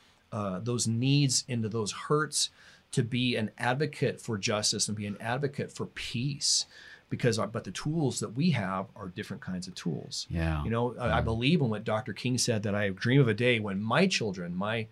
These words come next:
Speaker 1: my boys will be judged by the content of their character and not the color of their skin. And in the meantime, as Christ followers, from Ephesians chapter six,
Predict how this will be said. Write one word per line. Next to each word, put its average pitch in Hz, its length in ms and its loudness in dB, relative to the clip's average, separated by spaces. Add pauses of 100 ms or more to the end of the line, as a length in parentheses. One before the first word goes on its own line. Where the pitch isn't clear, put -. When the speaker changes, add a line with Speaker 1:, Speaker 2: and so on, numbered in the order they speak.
(380)
Speaker 1:
my 123 240 2
boys 107 480 -2
will 107 80 -4
be 101 100 -4
judged 104 380 2
by 104 140 -2
the 98 80 -4
content 104 440 -4
of 92 60 -6
their 95 100 -6
character 95 520 -8 (440)
and 107 100 -2
not 104 180 -2
the - 60 -8
color 110 360 -4
of 98 180 -8
their 95 120 -8
skin. 120 500 0 (600)
And 123 100 0
in 117 100 2
the 117 40 2
meantime, 135 500 4
as 107 100 -2
Christ - 360 0
followers, 95 540 -2 (880)
from 123 200 0
Ephesians 131 380 2
chapter 123 280 2
six, - 520 2